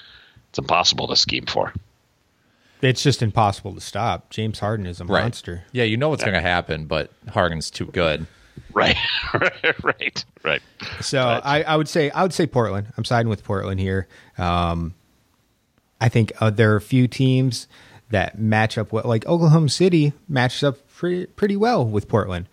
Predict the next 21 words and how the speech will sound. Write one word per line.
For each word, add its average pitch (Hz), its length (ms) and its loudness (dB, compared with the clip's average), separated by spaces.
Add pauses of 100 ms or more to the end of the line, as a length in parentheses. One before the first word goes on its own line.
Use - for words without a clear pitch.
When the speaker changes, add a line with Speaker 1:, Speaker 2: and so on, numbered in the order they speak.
(260)
Speaker 2:
With 117 120 -2
how 143 160 6
good 139 200 4
they 143 140 6
are 139 120 6
at 123 80 0
defense, 120 560 0 (280)
I 101 60 -4
think 104 160 0
they 101 100 2
would 101 140 0
be 104 80 0
able 92 200 -2
to 98 60 -4
lock 104 240 2
down 98 320 -2
McCollum, 92 460 -4 (340)
uh, 107 60 -2
and, 90 600 -2 (380)
uh, 87 200 0
Lillard. 110 500 4